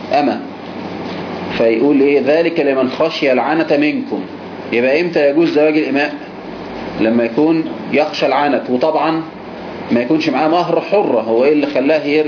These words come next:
يروح لزواج الإماء؟ يبقى عشان يتجوز أمة لازم يكون ما عندوش الطول اللي هو مهر الحرة ويخشى العنت.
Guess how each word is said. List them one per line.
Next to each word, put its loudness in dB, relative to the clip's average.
يروح 0
لزواج 2
الإماء؟ 0
يبقى 2
عشان 0
يتجوز 2
أمة 2
لازم 4
يكون 2
ما 2
عندوش 2
الطول 0
اللي 0
هو 4
مهر 2
الحرة 2
ويخشى 2
العنت. 0